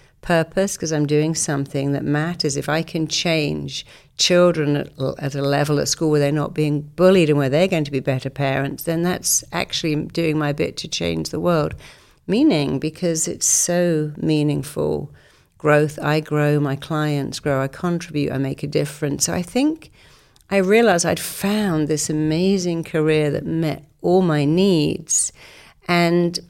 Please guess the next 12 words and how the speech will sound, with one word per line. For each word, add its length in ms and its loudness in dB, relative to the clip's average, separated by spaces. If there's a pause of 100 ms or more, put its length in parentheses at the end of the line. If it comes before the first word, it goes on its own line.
(180)
I 80 0
think 300 0
if 140 0
you're 180 6
looking 320 2
for 140 -2
something 680 0
and 120 4
you 80 2
think, 280 -4
"But 120 0
I, 180 0